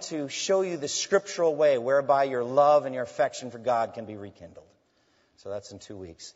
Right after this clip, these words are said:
In the meantime, I urge you, just look at James four, because that's our text. The reason that our hearts as Christians grow cold to God is one simple word:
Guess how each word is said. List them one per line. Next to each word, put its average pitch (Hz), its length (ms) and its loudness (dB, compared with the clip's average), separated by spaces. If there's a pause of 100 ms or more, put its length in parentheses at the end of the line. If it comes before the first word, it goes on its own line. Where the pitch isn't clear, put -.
(200)
In 131 80 -12
the 135 60 -8
meantime, 151 340 -8
I 131 60 -4
urge 131 220 -6
you, 110 80 -10
just 117 180 -10
look 110 120 -8
at 117 80 -10
James 123 240 -10
four, 139 220 -4
because 92 240 -14
that's 113 200 -8
our 101 100 -10
text. 117 440 -14 (1160)
The 98 80 -14
reason 156 380 -4
that 147 140 0
our 131 120 -2
hearts 147 320 2
as 113 100 -12
Christians 135 380 -6
grow 131 160 -2
cold 139 300 -2
to 123 40 -6
God 123 300 0
is 98 100 -8
one 123 180 -10
simple 131 320 -12
word: 82 240 -10